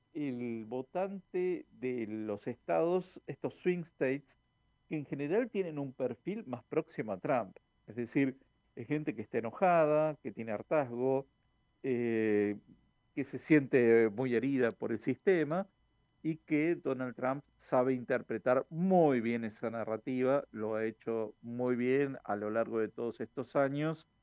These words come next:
La elección del propio Vance, eh, indica que va en ese sentido, con lo cual, bueno, sea quien sea el nominado demócrata, tiene una campaña muy, muy difícil por delante.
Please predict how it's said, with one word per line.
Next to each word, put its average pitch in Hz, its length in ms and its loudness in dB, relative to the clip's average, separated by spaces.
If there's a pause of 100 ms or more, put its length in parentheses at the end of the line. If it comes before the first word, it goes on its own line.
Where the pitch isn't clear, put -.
(300)
La 123 160 2
elección 123 400 0
del 131 160 0
propio 117 580 -4
Vance, 135 640 -2
eh, 110 460 -6
indica 127 640 -4
que - 200 -10
va 117 300 0
en 117 80 -6
ese 120 200 -6
sentido, 147 680 -2 (680)
con 117 140 -8
lo 117 120 -4
cual, 131 540 2
bueno, 104 360 -6 (240)
sea 131 360 4
quien 120 220 -2
sea 131 220 0
el 127 80 -2
nominado 113 500 -2
demócrata, 120 580 -2 (160)
tiene 139 300 2
una 123 240 -2
campaña 120 680 -6
muy, 175 560 -2 (180)
muy 120 420 -12 (100)
difícil 107 600 -12
por 95 260 -14
delante. 92 540 -14